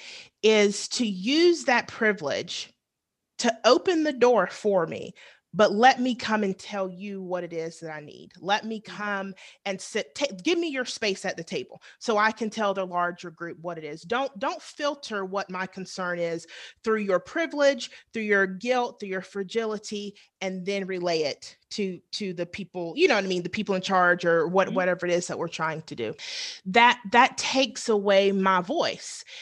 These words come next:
Speaker 1: um, because again, it's being filtered so many times. It's being processed through how you feel about it.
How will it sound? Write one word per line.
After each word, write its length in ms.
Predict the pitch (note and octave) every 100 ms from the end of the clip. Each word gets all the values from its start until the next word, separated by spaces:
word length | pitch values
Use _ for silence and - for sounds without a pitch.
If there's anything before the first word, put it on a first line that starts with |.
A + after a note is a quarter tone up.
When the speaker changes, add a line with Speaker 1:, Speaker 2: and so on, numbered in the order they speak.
| - _
Speaker 1:
um, 340 | G3 F3+ F3
because 360 | F3 A3 A3+ G3+
again, 520 | G3+ G3+ D4+ B3 G3+
it's 200 | G3+ G3
being 200 | F#3+ F#3+
filtered 720 | F3 - D4+ D#4 - D4+ D4 - -
so 260 | - C#4
many 220 | C4+ C4
times. 600 | B3 - A#3 A3+ A3 A3 - - - -
It's 240 | F#3+ -
being 300 | F#3 G#3+ G3
processed 840 | F#3+ - A#3+ A#3+ - A#3 G#3 - -
through 100 | F#3+
how 220 | G3 F3+
you 260 | F3+ A3+ D4+
feel 380 | - D4 C4 B3+
about 420 | A3+ A#3 A3+ A3+
it. 260 | G#3+ G#3+